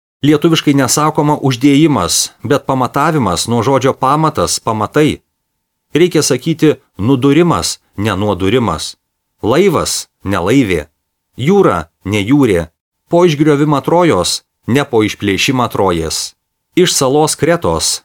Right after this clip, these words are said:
ne iš salos Kretosk. Čia ką, kaip penktas ratas vežimui. Žodis išradimas yra paimtas iš lenkų kalbos. Lietuviškai reikia sakyti pramane, ne išrada.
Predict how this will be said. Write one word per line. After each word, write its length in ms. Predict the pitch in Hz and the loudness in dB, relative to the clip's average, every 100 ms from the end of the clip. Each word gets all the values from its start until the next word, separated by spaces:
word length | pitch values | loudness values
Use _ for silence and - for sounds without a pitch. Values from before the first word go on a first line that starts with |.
| _ | _
ne 180 | 120 143 | -2 -2
iš 220 | 135 113 | -2 -4
salos 540 | - 101 120 135 - - _ | -2 0 0 0 -2 -8 _
Kretosk. 720 | - 117 - 90 82 - - _ _ _ - | -6 -4 -4 -4 -4 -6 -12 _ _ _ -6
Čia 240 | - 110 | -2 -2
ką, 480 | - - 131 135 80 _ - | -4 -4 0 0 -4 _ -6
kaip 240 | 104 90 | -6 -2
penktas 460 | 143 170 165 147 - | -2 -2 0 -2 0
ratas 320 | 110 110 110 | -2 -2 -2
vežimui. 480 | 107 87 90 80 76 _ _ _ _ _ _ _ - | -2 -2 -2 -4 -8 _ _ _ _ _ _ _ -6
Žodis 420 | 101 165 170 175 | 0 2 2 2
išradimas 640 | 160 151 160 143 110 - | 0 0 0 0 0 0
yra 160 | 117 117 | -2 0
paimtas 400 | 143 147 127 117 | 0 2 0 -2
iš 140 | 117 123 | -4 -2
lenkų 320 | 135 139 135 | -2 -2 -2
kalbos. 580 | 135 139 151 82 - - _ _ _ _ | -2 2 0 0 -4 -8 _ _ _ _
Lietuviškai 640 | 98 92 73 156 185 - 110 | -2 0 2 2 2 2 0
reikia 240 | 147 127 | 2 0
sakyti 500 | - 117 170 - 151 | -2 -2 -4 0 -2
pramane, 720 | - 143 147 165 180 104 78 _ _ | 0 -2 0 0 0 -2 -6 _ _
ne 180 | 98 101 | -4 -2
išrada. 640 | - 147 107 87 82 76 | 0 -2 0 -2 -4 -6